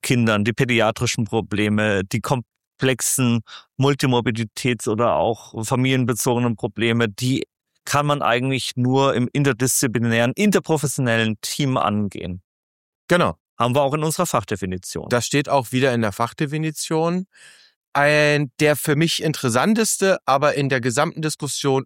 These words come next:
Speaker 2: unterbelichtetste Punkt war dieser Satz von Sen aus Lausanne, der sagte, wenn wir nicht delegieren, dann werden wir delegiert. Und das macht künftig die A I.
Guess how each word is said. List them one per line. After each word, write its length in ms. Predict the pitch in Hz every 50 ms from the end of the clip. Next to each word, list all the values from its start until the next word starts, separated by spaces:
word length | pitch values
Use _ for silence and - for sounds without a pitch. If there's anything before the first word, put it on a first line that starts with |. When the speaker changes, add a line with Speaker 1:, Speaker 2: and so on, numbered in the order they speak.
| -
Speaker 2:
unterbelichtetste 840 | - 151 180 175 180 170 156 165 165 156 - - 165 - - - 160
Punkt 500 | - _ - 151 147 151 156 151 - - - _ - - - - - - - _ -
war 420 | - 113 117 120 127 135 143 147
dieser 400 | 135 - 139 131 120 123 120 113
Satz 440 | 98 117 120 135 - - - - -
von 420 | - - 127 113 107 107 107 104
Sen 480 | 92 - - 123 127 147 170 175 175 -
aus 260 | - 120 117 - -
Lausanne, 600 | - 101 92 87 110 113 127 143 151 160 160 160 - _ - - - - - - - - _ _ _ _ _ _ _ _ _ -
der 180 | 117 113 117
sagte, 380 | 101 120 120 120 - - 131 113
wenn 180 | 113 107 107 107
wir 120 | 135 160
nicht 200 | 180 170 - -
delegieren, 480 | 165 156 151 156 - - 147 147 139 139
dann 160 | 127 117 101
werden 300 | 113 110 110 101 110 98
wir 80 | 104
delegiert. 580 | 92 - 104 92 92 90 - - 95 92 90 -
Und 120 | 98 95
das 180 | 92 117 - -
macht 180 | 156 139 - -
künftig 400 | - 131 - - - 135 123 -
die 180 | - 131 131
A 300 | 120 117 113 101 95 98
I. 200 | 98 98 98 98